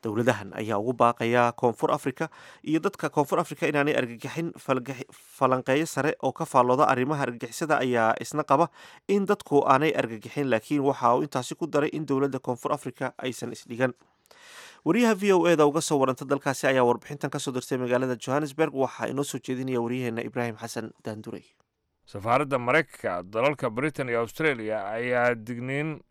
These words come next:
Speaker 2: ka muujiyey arrintaasi, iyaga oo ka digay in mintidiinta laga yaabo inay bartilmaameystaan dukaamada waaweyn. Dalalka ayaan caddeynin halka hanjabaadda ay ka timid, inkastoo safaaradda Maraykanka ay sheegtay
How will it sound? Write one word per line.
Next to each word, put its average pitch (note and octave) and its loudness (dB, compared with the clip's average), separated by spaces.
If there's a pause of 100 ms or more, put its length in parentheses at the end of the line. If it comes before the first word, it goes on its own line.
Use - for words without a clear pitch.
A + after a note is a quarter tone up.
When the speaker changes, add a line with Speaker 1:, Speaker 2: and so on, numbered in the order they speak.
Speaker 2:
ka - -6
muujiyey B2 -4
arrintaasi, C3 -8 (180)
iyaga G#3 2
oo F3+ 4
ka - 0
digay C3 -4
in D3 -6
mintidiinta C#3+ -2
laga D#3+ 2
yaabo G#2+ 2
inay C#3 0
bartilmaameystaan B2 -2 (160)
dukaamada C#3 0
waaweyn. A#2+ 2 (340)
Dalalka A#2 -2
ayaan B2+ 0
caddeynin A2 -4
halka C3+ -2
hanjabaadda A#2 2
ay A2+ 0
ka E3 -6
timid, A2 -8
inkastoo E3+ -2
safaaradda C3+ 2
Maraykanka C3+ 0
ay G#2 -2
sheegtay A2 -10